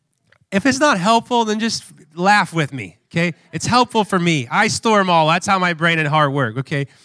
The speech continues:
So what did they do? What were they devoted to? They were a community that proclaimed the word. Say that with me, proclaim the word.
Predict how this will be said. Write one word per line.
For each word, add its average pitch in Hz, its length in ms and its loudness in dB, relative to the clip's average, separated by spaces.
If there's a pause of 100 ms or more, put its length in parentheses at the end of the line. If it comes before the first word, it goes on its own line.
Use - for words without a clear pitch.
(280)
So 196 120 0
what 240 120 4
did 277 100 -2
they 240 140 0
do? 180 320 -2
What 220 160 0
were 277 80 -4
they 247 80 -2
devoted 170 480 -4
to? 107 260 -14 (460)
They 175 100 2
were 196 140 4
a 175 40 2
community 202 440 0
that 175 160 -2
proclaimed 165 420 -4
the 151 80 -4
word. 127 260 -4
Say 147 120 -4
that 139 100 -4
with 131 160 -4
me, 120 80 -8
proclaim 143 400 -4
the 135 100 -4
word. 107 280 -4